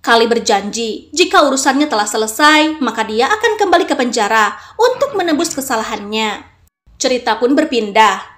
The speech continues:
Pikram mendatangi Pratap dan Bawani. Dia memberikan sebuah bukti bahwa Kali dan Priyanka adalah pasangan suami istri. Hal itu membuat Pratap senang karena dia bisa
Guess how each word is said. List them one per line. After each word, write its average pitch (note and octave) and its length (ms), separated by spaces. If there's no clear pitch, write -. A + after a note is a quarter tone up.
Pikram A#3 400
mendatangi D#4+ 400
Pratap B3+ 400
dan A4+ 160
Bawani. G#3+ 720
Dia F#4 320
memberikan F#4 400
sebuah A#3 320
bukti D#4+ 560
bahwa A#3 240
Kali A#3 240
dan F#4+ 240
Priyanka F#4 480
adalah C4 240
pasangan F#4 400
suami A3+ 320
istri. A3 640
Hal A#3 240
itu A3+ 200
membuat A3 440
Pratap F4 320
senang A3 800
karena A3+ 240
dia A#3 280
bisa G4+ 320